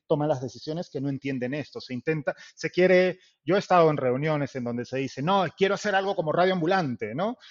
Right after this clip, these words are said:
O "Queremos hacer algo como The Daily", o "Queremos hacer, pues, no sé, Se-, eh, Serial", o cualquier otro podcast de ese, de ese estilo que se te ocurra, o "Queremos hacer, este,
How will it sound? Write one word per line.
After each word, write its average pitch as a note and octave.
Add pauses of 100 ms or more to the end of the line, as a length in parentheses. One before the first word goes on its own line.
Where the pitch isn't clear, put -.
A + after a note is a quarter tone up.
(100)
O C#3+
"Queremos F3
hacer E3+
algo F3+
como C#3+
The C#3+
Daily", D#3+
o B2+
"Queremos D#3
hacer, E3+ (140)
pues, B2
no C3+
sé, B2 (540)
Se-, F#3+
eh, C3+
Serial", C3
o C#3
cualquier D3+
otro F3
podcast D#3+
de D3+
ese, C#3+
de C3+
ese C#3+
estilo D3
que C3+
se B2
te B2+
ocurra, D#3
o C#3
"Queremos D#3
hacer, E3
este, C3